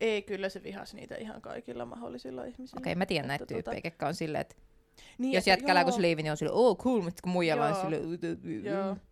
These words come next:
Speaker 1: joo,
Speaker 2: et
Speaker 1: se
Speaker 2: ole
Speaker 1: on.
Speaker 2: enää klassisen kaunis."
Speaker 1: Mut
Speaker 2: Mm.
Speaker 1: niin, jep, tatuointia tuli sitten otettua, eikä enää kyllä kiinnostakaan, mitä muut mun mieli-, mun ulkonäköistä,
Speaker 2: Kyllä.
Speaker 1: ulkonäöstä on mieltä. Kyllä, sit jatketaan listan puolelta.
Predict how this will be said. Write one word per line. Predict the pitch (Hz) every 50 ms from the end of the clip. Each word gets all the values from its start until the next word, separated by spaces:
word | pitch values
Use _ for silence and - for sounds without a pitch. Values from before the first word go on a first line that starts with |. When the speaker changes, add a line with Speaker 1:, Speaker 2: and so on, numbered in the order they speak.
| _ _
Speaker 1:
joo, | - - 226 208
Speaker 2:
et | 269 -
Speaker 1:
se | -
Speaker 2:
ole | 269 262 247
Speaker 1:
on. | 233
Speaker 2:
enää | 240 240 254 247 220
klassisen | - 294 294 247 - - - 220 - 196 175 180
kaunis." | - - 269 233 214 202 185 180 175 - - - - _ - _ - - -
Speaker 1:
Mut | - 165 170 170
Speaker 2:
Mm. | 185
Speaker 1:
niin, | 196 254 240 220 214 220 - - - -
jep, | - 233 220 220 - - - - - _ _ _
tatuointia | - 233 226 - 160 165 185 202 208 202
tuli | 208 208 196 196
sitten | - 214 - - 190 180 196 - - - -
otettua, | - - - - _ _ - - - - - - - -
eikä | - 220 - -
enää | - - 220 233 233
kyllä | - - - -
kiinnostakaan, | - - - - - 988 988 988 988 988 988 988 988 988 - - - -
mitä | 247 - -
muut | 240 247 - 247 -
mun | - 254
mieli-, | 247 240 247 240 240 247 _ _ _ _ _ _
mun | - 226 233 -
ulkonäköistä, | 240 240 240 - - - 247 - - - - - - - _ - - - - - - -
Speaker 2:
Kyllä. | - -
Speaker 1:
ulkonäöstä | 359 349 - 269 247 240 226 233 233 - 196
on | 214 208
mieltä. | 214 220 220 202 190 190 - 190 196 196 196 - _ - - -
Kyllä, | 240 220 208 196 196 196 214 - - - - -
sit | - 226 226 -
jatketaan | 220 208 208 - - 180 156 156 156 202
listan | 208 214 - - - 185 156 - 208 _ _ _
puolelta. | - 202 214 202 190 180 185 180 185 - - _ _ - 220 220 220 226